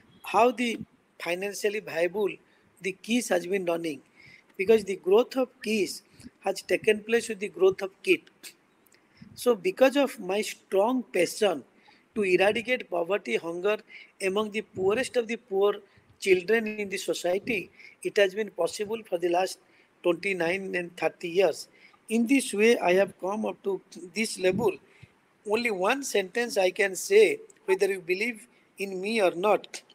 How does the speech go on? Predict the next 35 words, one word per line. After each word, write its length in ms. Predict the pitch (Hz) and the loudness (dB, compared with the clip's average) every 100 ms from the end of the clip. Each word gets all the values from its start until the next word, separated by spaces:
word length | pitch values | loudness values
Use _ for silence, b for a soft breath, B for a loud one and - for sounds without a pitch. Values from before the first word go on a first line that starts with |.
| _ _ _ - _ _ B B B _ | _ _ _ -20 _ _ B B B _
Whatever 500 | - 208 294 277 262 | 2 2 2 2 4
I 100 | 202 | 4
have 220 | 202 220 | 4 2
executed, 640 | 185 156 208 202 - 202 151 | 0 0 -8 -8 0 2 2
whatever 380 | 165 175 220 214 | -2 -4 -2 0
I 160 | 202 | 0
have 200 | 190 190 | 0 0
achieved, 520 | 170 156 - 220 190 _ b b _ | -2 -4 -6 -8 -8 _ b b _
whatever 420 | 175 180 240 262 208 | -6 -2 0 0 0
I 100 | 185 | 0
have 140 | 196 | -2
been 220 | 208 190 | -4 -6
doing 260 | 170 180 202 | -6 -6 -8
for 100 | - | -10
the 120 | 180 175 | -8 -4
last 280 | 180 180 - | -4 -4 -10
thirty 300 | 160 - 202 | -12 -8 -2
years, 320 | 208 - - B B B - | -2 -2 -16 B B B -12
it 180 | 175 | -6
is 180 | 226 185 | -6 -4
only 320 | 180 202 214 | -4 -2 -4
His 320 | 180 208 247 190 | -6 -2 -2 2
blessings, 640 | 180 165 202 165 - - b b - | 2 4 0 -2 -6 -18 b b 0
God's 300 | 175 226 - | 2 2 0
blessings. 560 | 180 175 - 175 143 - b b b - | 0 0 0 -4 -6 -16 b b b -8
Even 240 | 185 214 | 0 2
I 120 | 202 | 2
don't 320 | 190 185 220 220 | 2 0 0 0
know 160 | 208 | -2
how 220 | 160 190 | 0 -2
all 200 | 226 190 | 2 0
these 200 | 185 196 | 0 -4
things 260 | - 208 202 | -4 -10 -6
would 140 | 170 | -2
have 140 | 180 | -2